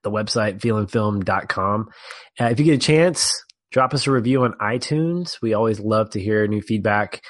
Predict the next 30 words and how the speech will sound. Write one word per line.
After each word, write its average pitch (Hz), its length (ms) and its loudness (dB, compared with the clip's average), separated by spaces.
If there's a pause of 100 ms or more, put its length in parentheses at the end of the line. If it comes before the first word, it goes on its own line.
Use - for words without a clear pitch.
(280)
and, 98 300 0
uh, 90 160 0
five-star 127 360 4
reviews 110 360 2
are 101 60 2
best. 101 500 -2 (180)
And, 98 400 -2
uh, 95 180 0 (480)
I 123 60 0
won't 127 160 -2
say 123 120 2
required, 117 500 2
but 98 160 -2
I 92 60 -10
kinda - 240 -6
will 92 160 -2
say - 160 -4
required 98 440 -4
because, 90 440 -8 (180)
come 101 160 -4
on, 76 160 -10 (460)
why 120 120 4
would 120 100 4
you 110 80 2
leave 104 160 0
us 95 120 -4
anything 90 260 -6
less 80 280 -12
than 73 100 -16
that? 55 240 -18